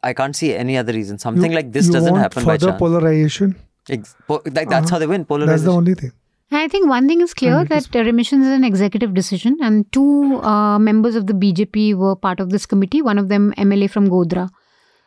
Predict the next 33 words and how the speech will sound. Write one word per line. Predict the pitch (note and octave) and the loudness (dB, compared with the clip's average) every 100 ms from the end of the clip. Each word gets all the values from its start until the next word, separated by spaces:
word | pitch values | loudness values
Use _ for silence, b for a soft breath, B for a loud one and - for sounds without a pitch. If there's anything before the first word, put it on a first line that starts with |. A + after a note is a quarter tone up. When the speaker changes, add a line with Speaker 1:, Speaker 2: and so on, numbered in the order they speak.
| _ _ | _ _
Speaker 3:
Uh, | - B3+ C4+ - - | -10 -6 -6 -8 -12
so | - A3+ | -2 0
it | A#3 G3 | 0 0
really | G#3+ A3+ G#3+ | 0 2 2
hinges | G#3 G3+ G#3+ | 4 4 2
on | G3 F#3+ F#3 - F#3+ | 2 2 0 -2 -4
the | F#3+ | -2
two | G3+ F#3 | 0 -2
of | F3 | -2
them. | - F3 - - | -6 -6 -6 -6
And | G#3 G#3+ G#3+ _ b b b b b | -2 0 -2 _ b b b b b
one | G#3 C4 D4 C#4+ | 0 2 2 0
thing, | E4 D#4+ - | 0 -2 0
I | |
mean, | A#3+ A#3 A3 | 0 0 -2
Mahesh | - A3 A3 A#3 A#3+ A#3+ | -2 0 2 0 0 -2
has | A3+ | -2
elaborated | A3 F#3+ F#3 G3+ G3+ F#3+ | 0 0 0 0 0 0
well | G#3 | 2
on | G#3+ G#3+ | 2 2
this, | B3 | 2
but, | A3 A#3+ - _ _ - | 0 -2 -4 _ _ -2
uh, | A3 G#3+ G#3+ | 0 2 2
the | G#3 B3+ | 0 0
severity | - A#3+ C4+ D4 D#4+ | 0 2 0 0 0
of | D4 | -2
the | D4+ - | -4 -6
crime | - G#3+ A3 B3 | -4 -2 0 2
is | B3 G#3 | 2 0
the | A#3 | -4
first | - A#3+ - | -2 -4 -2
criteria. | - G3 G3 F#3+ F3+ F3+ G#3 - | -2 -2 0 -2 -4 -6 -10 -8
Speaker 2:
Yes. | C3+ A#2+ - - | -8 -8 -12 -18